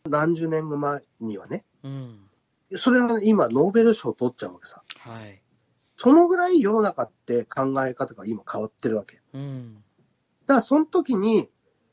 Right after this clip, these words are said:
Speaker 1: じゃあ、本当にね、自分たちであの災害をもし少しでも減らせるんだったら、減らそうよって思うのもまた人なのさ。
Speaker 2: うん。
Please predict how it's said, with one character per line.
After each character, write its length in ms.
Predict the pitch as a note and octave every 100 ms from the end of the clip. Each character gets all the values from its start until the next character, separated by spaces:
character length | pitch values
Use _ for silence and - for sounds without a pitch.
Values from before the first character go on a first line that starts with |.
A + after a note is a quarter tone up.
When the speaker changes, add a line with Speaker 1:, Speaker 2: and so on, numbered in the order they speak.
| _
Speaker 1:
じ 160 | C3 G3+
ゃ 160 | A#3+ E3
あ、 140 | - _ _ _ _ _ _ _
本 240 | D#3 F#3+
当 100 | A#3
に 80 | B3
ね、 220 | C#4 D4 _ _ _ -
自 120 | C#3
分 160 | F#3+ D4+
た 160 | C#4
ち 60 | -
で 180 | B2+ A2 _
あ 120 | - C#3+
の 180 | F3
災 320 | F3+ - F#3+ G3
害 280 | G3+ G3
を 260 | G#3 A#3 - _ _ _
も 160 | F3 C4
し 240 | - F3
少 340 | - - C4 D4
し 80 | -
で 100 | D#3+
も 220 | C#3+ C3+ _ _ _ _
減 200 | - -
ら 100 | G3
せ 140 | G#3+ D4
る 140 | D#4
ん 80 | D4
だ 80 | D3
っ 80 | -
た 120 | G#2
ら、 320 | A2+ D3 - _ _ -
減 120 | A2
ら 80 | -
そ 180 | F3 A3+
う 80 |
よ 200 | B3+ E3 - _
っ 40 |
て 100 | A2
思 280 | A#2 A#3+ F4
う 220 | F4 G#3+
の 100 | C#3+
も 140 | F#3+ G3+
ま 120 | A#2
た 140 | - A#2+
人 240 | - B2
な 140 | A#2+
の 100 | G#2+
さ。 160 | - - _ _
Speaker 2:
う 40 | D3
ん。 440 | D3 C#3 B2